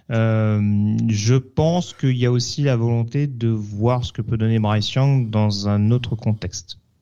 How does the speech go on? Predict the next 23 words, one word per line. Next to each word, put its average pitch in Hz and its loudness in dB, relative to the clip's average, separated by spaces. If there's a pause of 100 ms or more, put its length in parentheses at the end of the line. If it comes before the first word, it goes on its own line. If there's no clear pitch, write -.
(100)
À 117 2
mon 123 6
avis, 135 2
c'est 131 0
l'élément 143 2
polarisant, 139 0
parce 123 -4
que - -8
Olivier 117 0
l'expliquait, 117 -2
c'est 120 -4
vrai 113 -2
qu'il 107 -2
y 104 -2
a 104 2
un 107 2
choix 113 -2
de 110 -4
draft 123 -2
qui 110 -4
a - 0
été, 107 -2
euh, 92 0